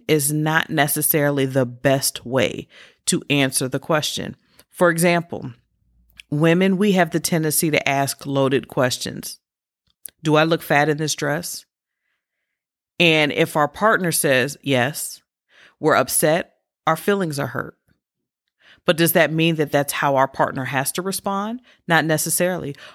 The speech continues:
Our partner can say, "Well, that dress doesn't, um, it doesn't accentuate your body the way that you deserve to have your body be accentuated." Or,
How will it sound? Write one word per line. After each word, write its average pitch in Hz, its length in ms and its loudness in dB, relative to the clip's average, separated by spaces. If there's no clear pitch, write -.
Our 175 160 2
partner 202 340 0
can 175 200 -6
say, 147 220 2
"Well, 180 480 2
that 165 280 2
dress 170 280 0
doesn't, 151 520 0
um, 139 600 -8
it 165 120 -4
doesn't 185 460 2
accentuate 160 880 0
your 156 200 2
body 151 360 2
the 147 140 0
way 143 200 2
that 135 200 -2
you 151 80 0
deserve 131 460 -2
to 143 80 -2
have 135 220 -2
your 131 120 -2
body 127 260 0
be 127 120 -2
accentuated." 123 840 -6
Or, 160 560 4